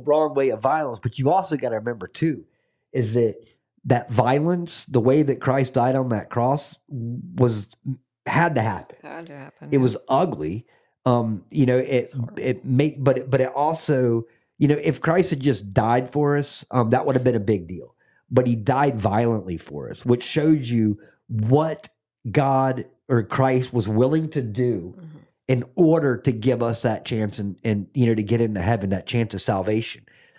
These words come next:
Speaker 1: So a simple death wouldn't have had the impact as putting those thorns on his head,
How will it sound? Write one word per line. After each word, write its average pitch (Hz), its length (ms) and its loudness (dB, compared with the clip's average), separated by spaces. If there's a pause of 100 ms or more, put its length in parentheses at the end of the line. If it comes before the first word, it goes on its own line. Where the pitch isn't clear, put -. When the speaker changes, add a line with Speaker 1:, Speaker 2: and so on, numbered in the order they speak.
Speaker 1:
So 123 540 0
a 123 60 0
simple 156 420 0
death 131 360 0
wouldn't 117 260 0
have 107 80 2
had 117 140 2
the 110 180 -4
impact 120 600 -6 (400)
as 110 360 2 (420)
putting 139 260 4
those 117 220 2
thorns 131 440 2
on 104 120 0
his 82 220 -4
head, 76 260 -8